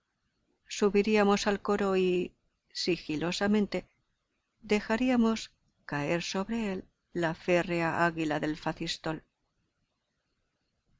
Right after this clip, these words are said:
Y aguardamos, llenos de impaciencia, el transcurso de la semana. Antes de decidirnos, nos juramentamos de nuevo,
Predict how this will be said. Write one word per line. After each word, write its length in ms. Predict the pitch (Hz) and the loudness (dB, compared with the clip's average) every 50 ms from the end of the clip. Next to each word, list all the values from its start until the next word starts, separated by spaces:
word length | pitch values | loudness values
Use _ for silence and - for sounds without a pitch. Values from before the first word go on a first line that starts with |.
| _ _ _ _ _ _ _ _ _ _ _ _ _ _ _ _ _ _ _ _ _ _ _ _ _ _ _ _ _ | _ _ _ _ _ _ _ _ _ _ _ _ _ _ _ _ _ _ _ _ _ _ _ _ _ _ _ _ _
Y 180 | - 220 220 226 | -4 -2 0 0
aguardamos, 840 | 220 214 - 208 208 208 220 - 269 262 240 220 214 - - - _ _ _ _ _ - | 0 0 0 -2 -2 -2 -2 -2 0 2 2 2 2 -2 -6 -14 _ _ _ _ _ -10
llenos 400 | 170 165 160 156 160 165 165 - | -4 -2 0 0 0 -2 0 0
de 80 | 185 | 2
impaciencia, 760 | 180 180 175 - 190 196 - - 202 175 175 - 180 165 165 - _ _ _ _ _ _ _ _ _ | 2 2 2 0 -4 -4 -2 -2 -2 -2 -2 -4 -6 -6 -6 -10 _ _ _ _ _ _ _ _ _
el 160 | - 175 165 - | -10 -10 -8 -6
transcurso 680 | - 160 156 156 - - - 165 160 160 - - 160 | -4 -4 -2 -2 -2 -2 -2 -4 -4 -4 -4 -6 -6
de 120 | 165 156 | -4 -4
la 100 | 151 160 | -4 -6
semana. 500 | - - 165 175 165 160 165 180 180 - _ _ _ _ _ _ _ _ _ _ _ _ _ _ _ _ _ _ _ _ _ _ _ _ _ _ _ _ _ _ _ _ _ _ _ _ _ _ _ _ _ _ _ _ _ _ _ _ _ _ | -6 -4 -4 -4 -4 -4 -4 -8 -10 -14 _ _ _ _ _ _ _ _ _ _ _ _ _ _ _ _ _ _ _ _ _ _ _ _ _ _ _ _ _ _ _ _ _ _ _ _ _ _ _ _ _ _ _ _ _ _ _ _ _ _
Antes 440 | - 180 180 175 170 - 185 180 - | 0 2 2 2 2 2 0 0 2
de 120 | - 180 | 0 2
decidirnos, 840 | 175 180 175 - 185 185 180 185 185 180 175 175 175 170 - - - _ _ _ _ _ _ _ _ _ _ _ | 2 0 0 0 0 2 2 2 2 2 2 2 2 2 -2 -6 -10 _ _ _ _ _ _ _ _ _ _ _
nos 280 | - 190 196 196 185 - | 2 4 4 4 2 0
juramentamos 1000 | - - 202 196 190 185 190 190 185 185 - 262 277 269 180 156 147 - - - | 0 0 2 2 4 4 4 2 2 0 0 2 2 4 2 2 0 -4 -4 -2
de 120 | 156 151 | 0 0
nuevo, 480 | 160 180 196 180 165 170 165 - - | 2 2 0 0 0 -2 -2 -4 -8